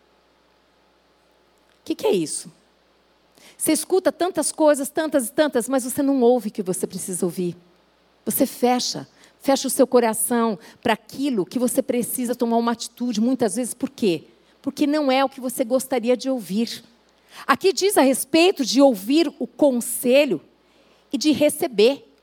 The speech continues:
Ouvir é uma coisa, receber é outra. Sim ou não?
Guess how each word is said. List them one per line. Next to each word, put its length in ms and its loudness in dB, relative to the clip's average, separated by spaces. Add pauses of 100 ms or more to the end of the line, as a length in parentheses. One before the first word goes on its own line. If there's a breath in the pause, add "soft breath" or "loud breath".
(100)
Ouvir 380 6
é 40 8
uma 180 4
coisa, 300 6
receber 340 -2
é 80 6
outra. 440 2
Sim 220 -2
ou 80 2
não? 200 -2